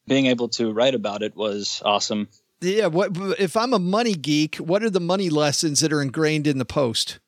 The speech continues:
Speaker 1: Well, if you're going to take a company public, you then have not only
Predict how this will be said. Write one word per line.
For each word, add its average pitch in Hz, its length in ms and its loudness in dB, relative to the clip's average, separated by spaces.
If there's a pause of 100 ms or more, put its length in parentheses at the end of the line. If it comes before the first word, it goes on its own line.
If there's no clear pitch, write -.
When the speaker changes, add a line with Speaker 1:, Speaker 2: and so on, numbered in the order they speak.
(360)
Speaker 1:
Well, 143 220 4
if - 120 -6
you're 147 80 4
going 143 460 2
to 131 320 0
take 147 320 0
a 127 40 0
company 127 440 -2
public, 110 600 -2 (160)
you 113 500 -6 (260)
then 135 340 0
have 120 400 0
not 131 220 0
only 131 400 -4